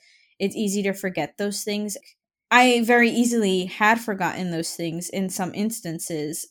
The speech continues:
and that point was brought up to me, like, "No, you know, you are more important than school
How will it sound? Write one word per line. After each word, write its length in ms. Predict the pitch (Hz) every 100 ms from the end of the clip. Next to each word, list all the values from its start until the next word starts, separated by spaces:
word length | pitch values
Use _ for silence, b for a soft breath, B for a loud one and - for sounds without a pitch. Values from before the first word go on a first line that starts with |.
| -
and 580 | 180 175 170 170 165 - -
that 240 | 202 196
point 240 | - 202 -
was 160 | 190 175
brought 200 | 165 185
up 160 | -
to 100 | -
me, 200 | 165 165
like, 320 | 160 160 - -
"No, 540 | 170 196 233 165 170 - _ _ _ _ -
you 60 | 185
know, 200 | 180 185
you 300 | 190 202 240
are 100 | 254
more 180 | 240 233
important 640 | 220 220 220 220 180 175 -
than 600 | 175 175 170 165 160 175 -
school 720 | - - - 190 175 156 -